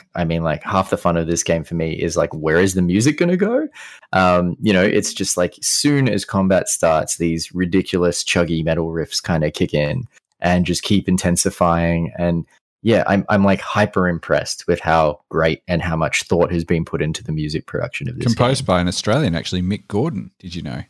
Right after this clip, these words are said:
Speaker 1: Yeah, yeah, it's, it's impressive. And there's a choir in this game as well. They, they made a metal choir, um, featuring lots of different metal members.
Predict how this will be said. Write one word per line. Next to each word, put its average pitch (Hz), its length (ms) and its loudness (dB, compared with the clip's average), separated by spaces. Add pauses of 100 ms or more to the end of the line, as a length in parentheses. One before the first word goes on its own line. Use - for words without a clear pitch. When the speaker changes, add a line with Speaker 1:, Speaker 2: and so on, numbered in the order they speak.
(680)
Speaker 1:
Yeah, 143 480 4
yeah, 143 240 6
it's, - 340 -2
it's 131 160 2
impressive. 143 600 2
And 110 120 2
there's 113 140 2
a 123 60 2
choir 104 560 2 (120)
in 120 120 0
this 123 160 -2
game 120 240 0
as 113 100 -6
well. 123 180 2
They, 110 200 4
they 104 180 2
made 104 220 4
a - 20 2
metal 98 240 2
choir, 107 500 2
um, 98 200 0
featuring 98 340 0
lots 90 240 0
of 98 120 0
different 98 280 0
metal 92 220 0
members. 90 580 -2